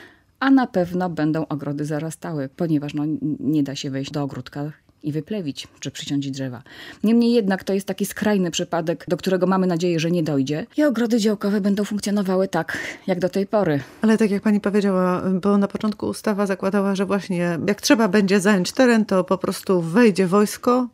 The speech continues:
Speaker 2: zajmie teren i nic nikomu do tego. I to zostało wypracowane właśnie, czyli to jest przykład tego, że da się przekonać ustawodawcę do tego, by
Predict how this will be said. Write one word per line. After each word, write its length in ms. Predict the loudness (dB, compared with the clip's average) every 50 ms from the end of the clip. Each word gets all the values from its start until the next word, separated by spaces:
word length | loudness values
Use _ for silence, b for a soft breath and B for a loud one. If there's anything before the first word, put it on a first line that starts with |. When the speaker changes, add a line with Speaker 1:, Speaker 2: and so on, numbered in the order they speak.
| _ -8
Speaker 2:
zajmie 440 | -4 2 4 6 6 6 6 4 4
teren 340 | 2 2 2 2 2 0 -2 0
i 220 | 0 0 2 4
nic 320 | 4 4 4 2 0 -2 0
nikomu 560 | 2 2 2 2 0 0 0 2 2 2 2
do 120 | 2 2
tego. 420 | 0 2 0 2 4 4 4 2 2 B B
I 220 | B 2 2 2 2
to 200 | 4 4 4 6
zostało 300 | 4 2 0 2 0 2
wypracowane 640 | 2 2 0 -2 -4 -2 -2 0 2 2 4 2 2
właśnie, 500 | 2 4 2 2 2 0 -4 -6 -6 -6
czyli 260 | -4 0 0 0 2
to 120 | 2 2
jest 160 | 2 2 0
przykład 380 | -2 -6 -4 -2 -2 -4 -2 -2
tego, 240 | -4 0 0 2 2
że 140 | 2 2 0
da 280 | 2 2 4 4 4
się 200 | 4 2 0 0
przekonać 680 | 0 0 -2 -2 -2 2 4 4 4 4 4 0 -2 -4
ustawodawcę 800 | -4 -2 0 0 2 2 2 2 0 0 0 0 2 2 2
do 160 | 2 -2 -4 -2
tego, 340 | 0 0 0 2 2 0
by 260 | 0 2 2 2 2